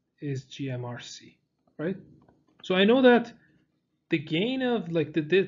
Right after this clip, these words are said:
the voltage at here over the voltage at the emitter is gonna be G M R C, right? So that's what I'm gonna do. V out over here, right?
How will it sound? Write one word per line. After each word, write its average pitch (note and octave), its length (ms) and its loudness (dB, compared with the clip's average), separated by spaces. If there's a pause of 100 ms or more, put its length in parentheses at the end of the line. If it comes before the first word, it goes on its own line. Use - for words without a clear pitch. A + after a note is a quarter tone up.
the D3+ 80 -4
voltage F#3+ 380 -2
at D#3+ 120 -4
here E3+ 520 -2 (500)
over G3 240 0
the F3 120 -2
voltage E3 360 -4
at D3+ 140 -2
the D3+ 160 -8
emitter E3 600 -4 (180)
is F3 140 -2
gonna B3+ 180 -2
be B3 80 -2
G F3+ 200 -2
M F3+ 100 0
R D#3 140 0
C, - 340 -18 (240)
right? F3 180 -8 (280)
So - 120 -6
that's A3+ 240 0
what A#3 140 0
I'm A3 120 0
gonna G3 180 0
do. E3 260 -2 (400)
V D#3 220 0
out A#3+ 360 -2 (300)
over G3 640 0
here, - 340 -4 (220)
right? F3 180 -2